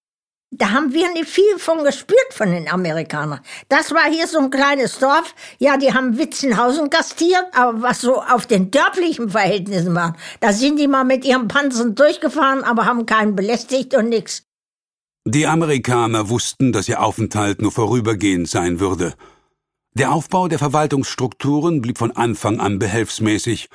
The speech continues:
Speaker 2: die Kontrolle über das besetzte Gebiet unvollständig. Ganz anders gestaltete sich die Besatzung durch die sowjetischen Soldaten, die sich auf einen dauerhaften Aufenthalt einstellten.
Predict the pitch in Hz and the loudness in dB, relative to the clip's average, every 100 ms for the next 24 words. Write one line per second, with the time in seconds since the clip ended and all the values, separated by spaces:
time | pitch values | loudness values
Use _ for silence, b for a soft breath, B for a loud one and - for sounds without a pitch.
0 | b b b _ 92 113 110 - 151 156 | b b b _ -6 -4 -2 0 2 0
1 | 120 117 101 - 101 113 - 113 98 87 | 0 -2 -2 -2 -2 -4 -4 -4 -4 -2
2 | 107 - 139 113 - 85 - 98 82 80 | -6 -4 -2 -2 -2 -6 -2 -4 -2 -6
3 | - _ _ _ _ _ _ _ _ _ | -8 _ _ _ _ _ _ _ _ _
4 | _ _ _ _ _ _ - 131 123 - | _ _ _ _ _ _ -2 0 0 0
5 | 123 127 143 147 170 - 139 123 117 147 | 0 0 -2 -2 -4 -2 0 0 0 -4
6 | 123 147 147 123 113 117 - - 127 117 | -4 -4 -2 -2 0 -2 -2 -2 0 0
7 | 110 - 117 107 139 - 110 113 107 104 | -2 -2 -2 0 0 0 -2 0 0 0
8 | 110 107 123 101 B B B _ 139 139 | 0 0 0 -2 B B B _ 0 0
9 | 160 135 135 143 135 139 113 85 92 - | -4 -2 0 0 2 2 2 0 -2 -4
10 | - 98 101 90 95 - 92 80 92 87 | -6 -2 -2 -2 -4 -2 -4 -2 -4 -4
11 | - 101 80 95 | -2 -4 -4 -8